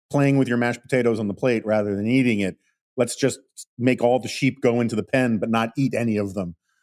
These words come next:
um, is a weird thing. Um, all right, let's go back to that, the science paper just for a second. Um, uh, you know,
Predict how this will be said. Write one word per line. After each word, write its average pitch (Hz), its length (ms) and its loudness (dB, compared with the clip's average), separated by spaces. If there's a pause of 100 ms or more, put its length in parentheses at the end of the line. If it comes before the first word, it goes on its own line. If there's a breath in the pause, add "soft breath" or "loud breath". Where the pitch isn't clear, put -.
(260)
um, 101 560 0 (120)
is 110 120 -6
a 104 80 2
weird 110 320 2
thing. 98 400 -2 (540)
Um, 131 480 2 (1600)
all 170 80 8
right, 175 60 6
let's 185 120 4
go 262 80 2
back 226 180 2
to 208 60 0
that, 180 240 2
the 143 340 2
science 147 320 2
paper 120 460 2
just - 160 -2
for 120 80 2
a 104 40 4
second. 104 480 0
Um, 110 520 2 (720)
uh, 101 480 2 (440)
you 135 60 2
know, 120 160 2